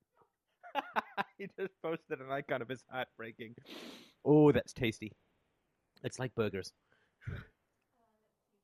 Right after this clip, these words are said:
Now, what, what is also interesting that happens, for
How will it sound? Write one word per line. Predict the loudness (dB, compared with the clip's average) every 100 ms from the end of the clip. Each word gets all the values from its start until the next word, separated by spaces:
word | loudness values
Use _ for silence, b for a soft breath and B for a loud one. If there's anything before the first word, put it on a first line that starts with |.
| _ _ _ _ _ _ _ _ _ _ _ _ _ _ _ _ _ _ _ -20 -20 -4
Now, | 6 6
what, | 6 6
what | 4
is | 2 0
also | 4 4 4
interesting | 2 0 0 2
that | 2
happens, | -2 -2 -2 0
for | -2